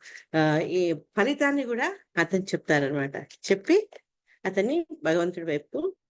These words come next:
డైరెక్ట్ చేశాడు. ఈ రకంగా పదిహేడవ అధ్యాయాన్ని మనము పూర్తి చేసుకున్నాం. దీంట్లో ఎవరికైనా ఏమైనా డౌట్ ఉంటే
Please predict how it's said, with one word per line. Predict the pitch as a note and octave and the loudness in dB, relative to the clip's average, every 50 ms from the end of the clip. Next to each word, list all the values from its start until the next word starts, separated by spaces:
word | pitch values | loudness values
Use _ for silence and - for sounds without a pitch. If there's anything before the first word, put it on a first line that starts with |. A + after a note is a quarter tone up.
| - - | 0 2
డైరెక్ట్ | C#3+ C#3 D3 D#3+ - - - D3 | 2 2 2 0 -4 -6 -6 -6
చేశాడు. | C#3+ - - D3+ C#3 D#3+ - - - - - - - - | -4 -4 -4 -4 -4 -6 -8 -14 -20 -20 -20 -4 2 4
ఈ | G#3 A3 | 4 6
రకంగా | G3+ G3+ G#3 G3+ A#3+ A#3+ B3 | 6 4 0 -2 -4 -8 -4
పదిహేడవ | B3 A3 G3+ G3+ G3+ F3+ G#3 G3+ G3 | -2 0 0 0 0 -2 -2 -2 -2
అధ్యాయాన్ని | F#3 E3 D#3+ - F3+ F3 E3+ E3+ F3 E3+ | -4 -4 -4 -2 -2 -2 -2 -2 -2 -2
మనము | D#3+ D3+ D3+ D#3+ G#3+ D#4 G4+ G4+ - _ _ _ _ _ _ _ _ - | -2 -2 -2 -2 -2 -2 -4 -4 -8 _ _ _ _ _ _ _ _ -2
పూర్తి | F#3 F#3 F#3 - - F3+ | -2 -2 -2 -4 -4 -4
చేసుకున్నాం. | E3+ E3 E3 - - D#3+ D3 C#3+ B2 A#2+ - _ _ - - - _ - | -2 -2 -4 -4 0 0 0 0 0 -4 -12 _ _ -20 -20 -18 _ -4
దీంట్లో | F3+ F#3+ A3 B3+ C4+ C#4 C#4 C#4+ C4+ | -2 0 0 2 0 0 0 0 2
ఎవరికైనా | A#3+ G#3+ G#3+ G#3+ G#3+ G#3+ G#3+ A3+ A3+ A3 | 2 2 2 2 0 -2 -4 -6 -4 -2
ఏమైనా | G3+ F#3+ F#3+ F#3+ F#3 | -2 -2 -2 -2 -4
డౌట్ | E3 E3 - F#3 G3+ G3 G#3+ | -2 -2 -2 -2 -2 -4 -6
ఉంటే | G#3+ G#3+ G#3+ C#4 F#4+ G#4+ - | -6 -2 0 0 0 0 -2